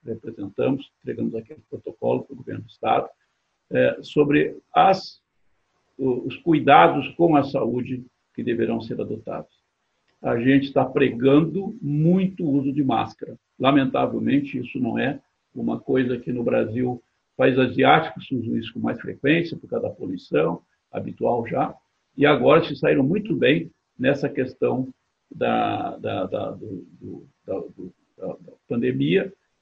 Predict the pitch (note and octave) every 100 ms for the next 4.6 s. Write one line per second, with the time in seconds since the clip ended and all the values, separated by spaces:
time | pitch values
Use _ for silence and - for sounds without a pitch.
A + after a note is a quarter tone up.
0 | _ - C#3 D3 F3 - _ _ _ _
1 | - D3+ C3+ D#3+ - - C3 D#3+ G#3 -
2 | C#3 C#3 C3+ C3+ C3 C3 - B2+ A2+ G2+
3 | - - B2+ A#2+ G#3 G#3 D3+ C3+ C#3 A#2+
4 | - - - D3 C#3 -